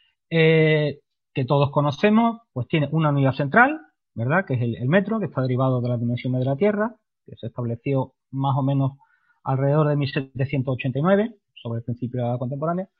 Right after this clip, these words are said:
Luego tenemos una serie de unidades menores, centímetros y milímetros, y luego, pues, una serie de múltiplos, como por ejemplo los kilómetros. Es decir, que no hay una única unidad de medida que sea el metro, sino tenemos todo un sistema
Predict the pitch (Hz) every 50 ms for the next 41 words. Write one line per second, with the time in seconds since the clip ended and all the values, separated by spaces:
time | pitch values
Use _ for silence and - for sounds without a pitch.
0 | _ _ _ _ _ _ _ _ _ - 151 156 175 180 - 156 156 160 165 160
1 | 147 - 170 156 151 151 156 160 156 156 160 175 190 220 226 226 247 285 - -
2 | _ _ _ _ _ _ _ _ - 101 98 - 147 147 151 143 139 139 135 135
3 | 139 139 143 156 170 190 220 214 220 226 233 240 254 269 269 - _ - 135 120
4 | 120 139 139 - - 120 127 127 123 - 131 127 131 143 156 160 156 170 170 165
5 | 190 196 - - - 113 110 107 104 113 92 - 131 120 120 143 123 113 - -
6 | 98 95 - - - - _ _ _ _ _ _ _ _ _ _ _ _ _ _
7 | _ _ _ - 107 - - - - - 135 127 143 160 170 175 175 170 165 160
8 | 156 156 156 131 165 160 156 156 - - 165 156 160 160 160 165 165 175 175 175
9 | 175 185 175 185 170 175 - 147 - - 180 170 160 165 170 185 196 202 190 202
10 | - - - 170 175 185 175 156 156 165 180 175 175 - 160 160 151 - 151 -
11 | - 165 160 170 185 202 -